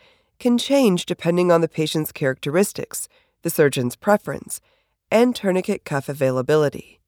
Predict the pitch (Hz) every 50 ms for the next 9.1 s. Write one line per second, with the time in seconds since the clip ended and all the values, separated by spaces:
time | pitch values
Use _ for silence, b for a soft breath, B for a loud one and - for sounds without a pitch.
0 | _ _ _ _ _ _ _ _ _ - 165 170 170 175 - - - 131 143 -
1 | - - - _ _ _ _ _ _ _ - 214 220 240 277 269 - - 254 247
2 | - - 190 202 196 208 208 208 185 175 160 160 - 170 151 147 - _ - 170
3 | 165 175 175 175 - 175 160 170 156 147 147 151 - 151 - - 214 214 202 -
4 | 156 147 - - - - - _ _ _ _ _ _ _ _ - - 233 - -
5 | 214 254 - - - 226 220 214 220 208 - - 220 226 226 - - 220 214 208
6 | 196 190 202 - _ - - 190 180 180 - 190 - _ - - 208 226 - -
7 | 175 - - 147 147 151 147 - - 147 143 139 - 165 151 160 165 156 151 -
8 | 160 143 143 - - - 143 135 131 139 135 - - 202 208 196 170 139 135 -
9 | 160